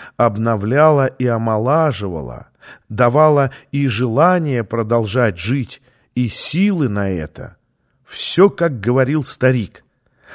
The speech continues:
Саша так сильно поверила в этот мир, что под действием её детских заклинаний он стал и вправду проступать вокруг неё. Вот она уже слышала и лёгкий стрёкот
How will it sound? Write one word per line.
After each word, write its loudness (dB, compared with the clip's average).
Саша 0
так -4
сильно -4
поверила -2
в -2
этот -6
мир, 0
что -2
под 0
действием -2
её 0
детских -2
заклинаний 0
он 0
стал 0
и -2
вправду 0
проступать -4
вокруг -6
неё. -4
Вот -2
она -2
уже -2
слышала -4
и -2
лёгкий -4
стрёкот -6